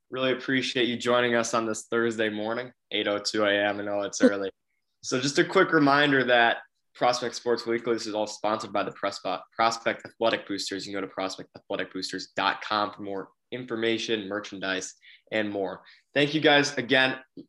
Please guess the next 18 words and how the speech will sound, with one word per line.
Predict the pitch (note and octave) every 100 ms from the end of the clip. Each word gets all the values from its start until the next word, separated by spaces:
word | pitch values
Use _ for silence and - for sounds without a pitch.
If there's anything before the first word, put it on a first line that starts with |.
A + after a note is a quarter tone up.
| _ _
for | A2+ A2
joining | A2 B2+ C#3 C3+
us. | C3 C3+ - -
One | A#2 B2
last | A#2 A2
time, | - A2+
I'm | A2 G#2+
Jacob | A2 G2+
Siciliano | - G2 A2 A2+ A#2
alongside | A2 G#2+ G#2+ G#2+ F#2+ -
Cameron | A2 G#2+
Sullivan, | - C3 C3+ B2
signing | A2+ C3 B2+
off | A#2 A#2
for | -
Prospect | - F#2+ G2 - -
Sports | - - -
Weekly. | - -